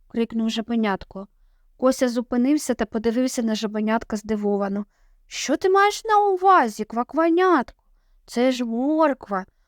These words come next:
я їх дуже хочу спробувати", сказав Кося. "Так, але шакал хоче тебе обдурити.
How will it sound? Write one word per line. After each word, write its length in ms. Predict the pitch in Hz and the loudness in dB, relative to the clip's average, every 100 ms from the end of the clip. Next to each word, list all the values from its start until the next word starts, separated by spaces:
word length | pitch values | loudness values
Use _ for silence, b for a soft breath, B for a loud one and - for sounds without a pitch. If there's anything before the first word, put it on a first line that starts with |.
| _ | _
я 200 | 208 254 | -2 2
їх 380 | 269 262 285 277 | 2 0 0 -2
дуже 380 | 311 370 349 370 | 0 0 2 0
хочу 440 | 359 359 349 349 | 2 2 2 -2
спробувати", 1080 | - - 302 330 311 240 233 220 208 202 202 _ _ _ _ | -6 -6 0 2 2 2 0 0 -2 -6 -8 _ _ _ _
сказав 480 | - - 196 190 190 | -12 -6 -2 -2 -2
Кося. 480 | - 190 - 202 190 _ _ _ _ _ - | -8 -10 -10 -16 -18 _ _ _ _ _ 2
"Так, 360 | 277 359 294 | 6 6 4
але 180 | 247 277 | 0 0
шакал 420 | - - 370 403 | -2 -2 2 2
хоче 260 | - 403 403 | 2 0 0
тебе 300 | 320 339 392 | -4 0 0
обдурити. 720 | - 370 403 381 320 208 | 2 0 2 0 -2 -8